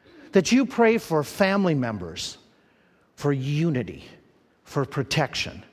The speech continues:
that you pray for brothers and sisters in the Lord, for their spiritual growth. Do you have that same passion that you wanna help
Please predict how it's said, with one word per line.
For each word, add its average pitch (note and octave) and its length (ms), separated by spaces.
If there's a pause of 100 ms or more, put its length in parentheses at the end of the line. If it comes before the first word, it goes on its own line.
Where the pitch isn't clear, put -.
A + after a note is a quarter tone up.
(680)
that G3 100
you C4+ 200
pray A#3+ 280
for F3+ 180
brothers F#3 540
and C#3+ 160
sisters F3 560
in D3 140
the B2+ 80
Lord, A2+ 400 (920)
for F3+ 200
their G3 200
spiritual A3+ 880
growth. B2+ 720 (1040)
Do A#3 100
you B3+ 240
have C#4 220
that A3+ 160
same A3 240
passion A3 480
that F3 120
you F3 140
wanna G3 240
help F#3+ 400